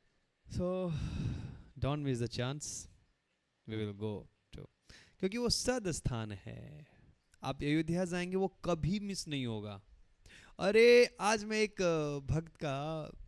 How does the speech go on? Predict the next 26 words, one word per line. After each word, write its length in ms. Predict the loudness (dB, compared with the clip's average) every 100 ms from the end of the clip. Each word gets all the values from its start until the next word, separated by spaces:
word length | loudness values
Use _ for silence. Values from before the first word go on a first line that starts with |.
| -12
हम्म, 440 | -10 -8 -8 -10 -14 -20 -6
कथा 200 | 0 2
सुन 140 | 2 0
रहा 100 | 0
था, 60 |
आपको 120 | 0
छोटा 200 | 0 -2
सा 100 | -2
सु-, 240 | -4 -6 -6
सुनाई 300 | -6 -4 -4
देता 220 | -4 -6
हूँ, 80 | -8
मेरे 120 | -6
मन 140 | -6
में 140 | -6 -4
आ 100 | -4
गया। 320 | -4 -6 -8 -14 -20 -20 -18 -8
तो 140 | -6
उनको 340 | -4 -2 -2
बड़ी 520 | -2 0 0 0 0 0
राम 260 | 0 -2
जी 100 | -4
के 100 | -4
प्रति 260 | -4 -4 -6
श्रद्धा 420 | -6 -6 -2 -4
थी 360 | -2 -6 -8